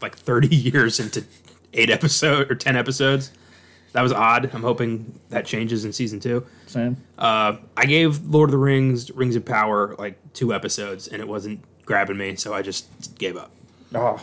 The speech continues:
Speaker 2: see, I, I didn't watch them both. I really liked Rings of Power as it went on. I think, I think the first two episodes were kinda rough, and then after that, it, like, it started picking up a lot more. Um,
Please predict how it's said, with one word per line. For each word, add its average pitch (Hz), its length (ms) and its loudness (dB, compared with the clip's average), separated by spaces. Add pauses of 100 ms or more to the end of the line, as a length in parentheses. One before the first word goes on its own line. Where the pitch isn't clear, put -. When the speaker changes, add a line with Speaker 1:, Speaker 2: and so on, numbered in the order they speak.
(140)
Speaker 2:
see, 143 200 2
I, 143 220 6
I 147 240 4
didn't 135 240 -4
watch 123 220 2
them 131 100 -10
both. 127 420 -2
I 143 120 2
really 175 340 8
liked 139 320 2
Rings 139 240 -4
of - 60 -20
Power 123 200 2
as 123 140 0
it 123 100 -4
went 120 220 -8
on. 120 160 -4
I 113 100 -4
think, 139 280 -4 (320)
I - 40 0
think 180 120 4
the 180 60 6
first 165 300 2
two 160 60 4
episodes 151 260 2
were 135 60 -6
kinda 143 160 -2
rough, 131 280 2
and 127 100 -6
then 120 100 -6
after 120 300 -4
that, 110 300 0
it, 113 140 -8 (340)
like, 113 140 -4
it 120 80 -6
started 120 260 -2
picking 117 280 -8
up 110 240 -4 (420)
a 123 60 -6
lot 113 380 2
more. 110 320 -6 (520)
Um, 113 500 -2